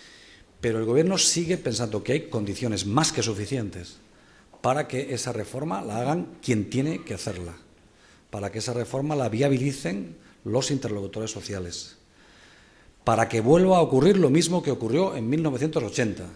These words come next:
donde fueron básicamente un gran acuerdo entre los interlocutores sociales, quien llevó, trasladó el gobierno de turno, un gobierno de la U C D, un buen gobierno, por cierto, de la U C D, visto en la perspectiva de,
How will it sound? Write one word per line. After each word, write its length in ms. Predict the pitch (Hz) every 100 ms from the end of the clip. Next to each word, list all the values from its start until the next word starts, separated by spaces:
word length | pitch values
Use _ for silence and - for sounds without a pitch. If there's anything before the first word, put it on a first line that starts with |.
| -
donde 280 | - 98 92
fueron 420 | 92 - 160 120 87 - - -
básicamente 840 | 107 - 139 120 120 110 98 92 - - - _ _ _ - -
un 140 | 101
gran 200 | 101 156
acuerdo 420 | 151 - 120 104 104
entre 240 | 98 -
los 160 | 98 101
interlocutores 540 | 98 101 101 110 123
sociales, 560 | 120 117 151 185 - -
quien 380 | - 135 107 95
llevó, 340 | 104 120 101 - - - - - _ -
trasladó 640 | - 107 98 101 131 90 - - -
el 100 | 104
gobierno 340 | 95 113 113
de 60 | 104
turno, 260 | 160 175
un 80 | 180
gobierno 340 | 117 110 117 110
de 60 |
la 60 | 110
U 80 | 95
C 80 |
D, 100 | 117
un 200 | 143 120
buen 160 | 107 135
gobierno, 400 | 110 107 104 95
por 160 | 95 92
cierto, 260 | 107 92
de 60 | 98
la 80 | 104
U 40 |
C 120 | 101
D, 180 | 104 127 - 101
visto 260 | 113 -
en 60 | 95
la 80 | 92
perspectiva 560 | 95 - 90 107 98
de, 160 | 92